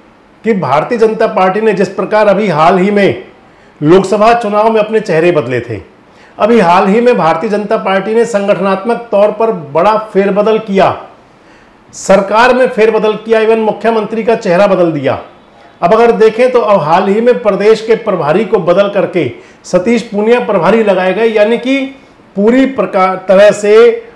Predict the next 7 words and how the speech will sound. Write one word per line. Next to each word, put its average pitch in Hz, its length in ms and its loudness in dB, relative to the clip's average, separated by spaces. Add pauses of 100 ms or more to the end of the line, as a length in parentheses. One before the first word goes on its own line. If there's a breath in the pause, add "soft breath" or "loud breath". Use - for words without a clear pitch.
(140 loud breath)
operational 208 640 2
mood 196 320 2
में 202 160 -2
है 185 220 0
भारतीय 151 340 -4
जनता 151 260 -4
पार्टी। 117 400 -10